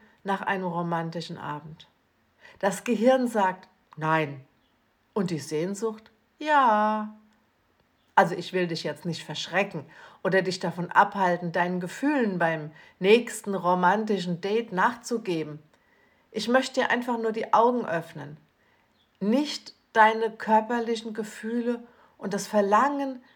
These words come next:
mit der großen Liebe zu verwechseln. Wir Frauen in der heutigen Zeit haben genauso das Recht, Nein zu sagen, wenn wir merken, dass der Typ da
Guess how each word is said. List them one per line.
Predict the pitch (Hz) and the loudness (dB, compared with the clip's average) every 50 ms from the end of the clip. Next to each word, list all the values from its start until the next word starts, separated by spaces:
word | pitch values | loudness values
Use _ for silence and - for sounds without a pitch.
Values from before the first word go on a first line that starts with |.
| _ _ | _ _
mit | - 214 214 214 | -4 -4 -2 -2
der | 214 202 | -2 -4
großen | 202 - - - 175 175 196 214 220 214 214 214 | -4 -6 -10 -8 -4 -2 0 0 0 0 -2 -6
Liebe | 196 185 185 190 190 180 180 165 | -6 -6 -8 -10 -10 -12 -14 -14
zu | - - 170 | -12 -12 -14
verwechseln. | 165 - 175 156 156 160 156 156 - - 160 160 160 156 156 - _ _ _ _ _ _ _ _ _ _ _ _ _ _ _ _ _ _ _ _ _ _ - - - - - - | -10 -10 -12 -10 -10 -12 -12 -14 -16 -16 -14 -14 -14 -14 -16 -18 _ _ _ _ _ _ _ _ _ _ _ _ _ _ _ _ _ _ _ _ _ _ -20 -20 -20 -20 -10 4
Wir | - 247 262 | 6 6 6
Frauen | 247 - 269 285 311 320 | 8 8 8 8 8 8
in | 320 302 | 6 4
der | 277 269 247 | 4 4 6
heutigen | 262 269 269 262 269 254 247 240 | 6 4 4 2 -2 -6 -8 -12
Zeit | - - - 220 220 226 226 - | -8 0 2 4 4 4 4 2
haben | 220 214 214 220 214 214 | 2 0 0 0 0 0
genauso | 233 226 226 226 233 233 247 262 269 285 302 311 320 311 285 - - 254 262 269 262 | -2 -2 -2 -2 0 4 4 6 8 8 8 6 4 0 -6 -6 -4 -4 -2 -2 -2
das | 262 247 247 240 233 - - | -2 -2 -4 -4 -4 0 2
Recht, | 226 233 240 226 - - - | 2 2 2 0 -4 -6 0
Nein | 202 208 214 226 240 247 | 6 6 6 6 6 2
zu | 240 - 233 208 | -2 -4 -4 -4
sagen, | 180 196 185 175 170 175 185 208 214 214 - - - - - - _ - | 0 2 4 6 6 4 4 0 -4 -8 -10 -14 -20 -20 -20 -20 _ 2
wenn | 208 226 233 | 4 4 6
wir | 226 240 226 | 6 6 6
merken, | 214 202 196 196 202 202 208 220 220 214 - - _ _ _ _ | 6 6 6 6 6 4 0 -6 -10 -10 -14 -18 _ _ _ _
dass | - 214 208 - | -2 -2 0 2
der | - 214 208 208 | 2 2 2 0
Typ | - - 233 226 - - | -2 -4 -4 -4 -4 -2
da | 180 170 160 170 175 - | 0 2 2 0 0 -4